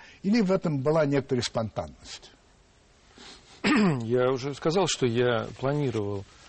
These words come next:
Speaker 2: э, уходить, если не будут пересмотрены решения, если мы не ускорим ход реформ. Я неоднократно об этом высказывался. А теперь о, э, конструкции и архитектуре нашей,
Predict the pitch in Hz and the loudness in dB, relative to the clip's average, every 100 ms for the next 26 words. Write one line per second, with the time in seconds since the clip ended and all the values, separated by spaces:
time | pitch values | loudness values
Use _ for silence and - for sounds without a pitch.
0 | - - - 107 104 101 101 - 113 131 | -20 -20 -10 -6 -4 -4 -4 -6 -4 -2
1 | 135 190 - 120 156 - 123 117 117 135 | 0 -2 -2 0 0 -2 -4 -4 -2 0
2 | 117 98 - 107 104 123 120 107 110 123 | 0 -2 -4 -4 -4 -4 -4 -4 -4 -4
3 | 139 208 196 139 127 123 135 131 123 117 | -2 -2 0 0 -2 -2 0 0 0 -4
4 | 113 120 123 - 139 117 117 - - 127 | -6 -8 -8 0 2 2 -2 -12 -8 -4
5 | 113 120 - 110 90 92 - - 147 156 | -2 -2 -2 -2 -4 -6 -20 -6 -2 0
6 | 143 139 127 143 - 175 - 120 120 131 | 0 0 0 -2 0 -2 -2 -2 0 -2
7 | 120 110 - - 101 87 90 - - - | -2 -4 -4 -4 -6 -6 -12 -12 -14 -18
8 | - - - - - - 117 113 104 - | -20 -20 -20 -20 -12 -4 -2 -2 -4 -12
9 | 131 127 156 151 147 147 135 - 127 120 | -14 -2 0 2 2 2 2 -2 -2 -2
10 | 123 143 - 147 113 - 120 117 - 127 | -2 -4 0 0 0 0 0 -2 -4 -4
11 | 107 127 135 - 135 113 104 - 123 117 | -4 -6 -6 0 2 4 2 -4 -8 -4
12 | 120 - 117 | -2 -2 -2